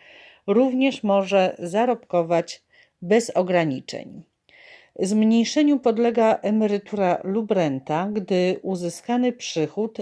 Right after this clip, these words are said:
jest większy niż siedemdziesiąt procent przeciętnego miesięcznego wynagrodzenia w kraju. Od pierwszego września kwota ta wynosi trzy tysiące pięćset siedemnaście złotych i dwadzieścia groszy.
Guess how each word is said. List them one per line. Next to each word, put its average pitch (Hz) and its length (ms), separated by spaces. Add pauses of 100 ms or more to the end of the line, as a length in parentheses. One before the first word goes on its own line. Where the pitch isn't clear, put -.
jest 185 340
większy 220 440
niż 190 200
siedemdziesiąt 208 760
procent 180 440
przeciętnego 190 720
miesięcznego 170 640
wynagrodzenia 156 720
w 147 80
kraju. - 500 (600)
Od 233 200
pierwszego 208 600
września 220 600
kwota 202 420
ta 175 180
wynosi 170 720 (200)
trzy - 220
tysiące 196 560
pięćset 185 640
siedemnaście 165 680
złotych 185 480
i 196 120
dwadzieścia 160 540
groszy. 147 560